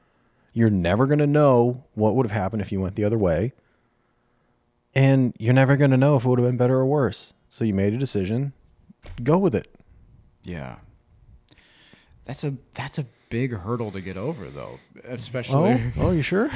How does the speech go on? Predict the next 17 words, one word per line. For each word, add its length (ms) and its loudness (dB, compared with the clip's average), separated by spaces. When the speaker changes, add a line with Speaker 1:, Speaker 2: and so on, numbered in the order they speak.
Speaker 1:
<laughs> 220 4
Uh, 180 8
yeah, 220 8
man. 360 8
Speaker 2:
Especially 440 0
for 200 -4
a 80 0
super 280 -4
chill, 200 -2
laid 220 -2
back 180 -4
dude 200 -6
like 160 -8
myself. 800 -10
Speaker 1:
Yeah. 320 -2
Speaker 2:
Uh, 1600 -12
yeah. 520 -6